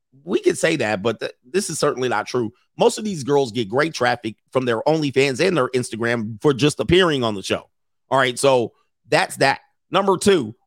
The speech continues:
on that, take a listen to what they're saying. And this is what you want to hear from women. This is why you wanna hear women talk. This is why you don't want to, soon as they open their mouth, you try to, uh, interrupt them and try to red pill them.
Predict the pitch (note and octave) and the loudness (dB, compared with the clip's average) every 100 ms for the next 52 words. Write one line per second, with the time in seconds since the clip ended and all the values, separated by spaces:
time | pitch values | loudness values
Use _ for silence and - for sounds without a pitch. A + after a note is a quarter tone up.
0 | _ G#3 G#3 D3 G#2+ - _ _ - A3 | _ 2 4 2 -2 -6 _ _ -2 2
1 | C4 C4 A#3+ G#3 G3+ F#3 F3+ F#3 E3 E3+ | 2 4 2 2 2 2 2 0 2 2
2 | D#3+ A2+ C#2 - D3 C#3 E3+ G3+ G3+ C#3 | 2 0 -6 -4 -2 0 0 0 -6 -8
3 | - _ _ _ _ A#2+ G3+ A#3 G#3+ F3+ | -14 _ _ _ _ 2 2 2 -2 0
4 | F#3 F#3 _ _ - D#3+ G3 F#3+ F3+ B2+ | 0 0 _ _ -4 -2 2 2 2 0
5 | A#2+ A#2+ B2 _ _ - G3 A3+ F#3 F3 | 0 -2 -4 _ _ -2 0 0 0 0
6 | F3+ D#3+ D#3 E3 C#3+ C#3+ D3 B2 C3 G#2+ | 0 -6 -2 0 2 0 0 0 -2 -2
7 | - _ _ _ _ _ D#3+ G#3 G#3+ F#3+ | -8 _ _ _ _ _ -2 -2 0 0
8 | F#3+ F#3 F3 D#3 D#3+ D#3+ D#3+ C#3+ C3 - | 2 2 0 0 -2 -2 -2 -2 -2 -8
9 | _ _ - G3+ G3+ F3+ F3 E3+ E3+ D#3 | _ _ 0 2 4 4 4 4 4 2
10 | D3 D3+ D3+ C3+ - _ E3 F3 D#3 D3 | 2 4 4 2 -2 _ 0 2 2 2
11 | - D3+ D#3 - E3+ C#3+ E3 D#3+ B2 A#2+ | 2 0 0 2 4 4 2 2 -2 -2
12 | A2 _ D3 C#3+ C#3 B2 D3+ B2+ A#2+ G2+ | -6 _ -2 2 2 2 0 2 0 0
13 | F2 C2 | -2 -8